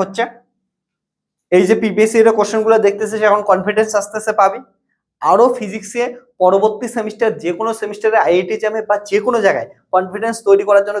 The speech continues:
তোরা ফিজিক্সের পেইড ব্যাচে জয়েন করতে পারিস। খালি একবার জয়েন করে দেখ, তারপরে কোশ্চেন সলভ কর, যেমন করে কোশ্চেন সলভ করাই, যেমন করে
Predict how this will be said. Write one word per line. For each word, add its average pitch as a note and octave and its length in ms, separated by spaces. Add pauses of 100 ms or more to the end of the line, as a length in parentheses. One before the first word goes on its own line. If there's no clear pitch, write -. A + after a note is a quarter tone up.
তোরা F#3+ 220
ফিজিক্সের F3+ 420
পেইড E3 220
ব্যাচে D3 240
জয়েন B2+ 200
করতে A2+ 200
পারিস। - 260
খালি F3+ 220
একবার F#3+ 260
জয়েন F3+ 220
করে G3 120 (120)
দেখ, F3+ 120 (420)
তারপরে E3+ 260 (100)
কোশ্চেন G3 360
সলভ F#3+ 200
কর, E3 180
যেমন E3 200
করে G3 200
কোশ্চেন F#3 280
সলভ F3 180
করাই, D#3+ 200
যেমন D3+ 200
করে F#3 120